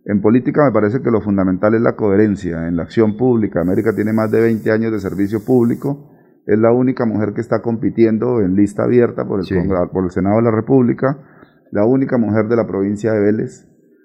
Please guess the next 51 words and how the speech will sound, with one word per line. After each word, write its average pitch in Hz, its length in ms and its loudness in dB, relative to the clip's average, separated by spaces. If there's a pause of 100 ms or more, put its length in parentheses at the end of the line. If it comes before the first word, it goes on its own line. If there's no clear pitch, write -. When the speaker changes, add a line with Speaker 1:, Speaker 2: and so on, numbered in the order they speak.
(140)
Speaker 1:
La 104 160 4
única 135 400 4
candidata 107 420 -2
de 120 60 -4
Puente 104 260 -2
Nacional, 101 420 0
que - 100 -6
un 120 80 0
dato 120 260 0
curioso, 127 380 -2
Puente 92 240 -2
Nacional 95 380 -2
ya 117 80 2
lleva 120 240 0
casi 120 240 0
de 117 80 0
cuarenta 104 420 0
años 117 220 -2
que 98 100 -8
no 92 100 -6
tiene 107 220 -2
parlamentario. 92 840 0 (480)
Speaker 2:
¿El 107 120 2
Speaker 1:
Y - 40 6
Speaker 2:
último 127 360 4
cuál 123 160 0
fue? 127 140 0
A 85 60 -2
ver. 78 300 -8 (280)
Speaker 1:
Eh, 113 400 4
si 127 140 -4
no 123 100 0
estoy 160 220 -2
mal, 151 180 0
fue 151 100 -2
el 139 60 -2
doctor 143 280 -2
Gustavo 135 400 0
Pinzón 113 340 -2
González, 113 640 -2
Speaker 2:
Ah, 87 160 -4
ya, 80 60 -4
Speaker 1:
que 98 80 0
fue 110 100 2
Speaker 2:
sí, 113 60 4
sí. 113 40 0
Speaker 1:
representante 98 520 -2
de - 20 2
la 101 120 2
Cámara. 90 420 -2
Speaker 2:
Sí. - 160 -10